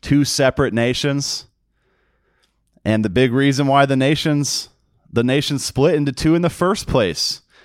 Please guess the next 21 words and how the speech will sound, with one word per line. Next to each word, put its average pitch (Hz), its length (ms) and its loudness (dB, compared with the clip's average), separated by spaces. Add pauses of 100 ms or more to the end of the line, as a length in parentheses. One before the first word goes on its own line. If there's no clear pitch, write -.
(140)
<laughs> - 380 -8
got 120 280 0
back 113 280 2
to 95 420 0 (720)
religious 101 800 0 (180)
observance, 92 840 -4 (2500)
with 92 420 -6 (460)
King 113 260 -2
Jeroboam 110 600 0
of 101 100 0
Israel 120 380 0
trying 135 400 -2
to 117 80 -2
lead 117 520 0 (140)
the 92 120 -2
people 113 640 -2 (340)
into 110 420 -2
false 123 720 0
religion, 95 580 -4
into 127 440 0
idolatry. 113 880 2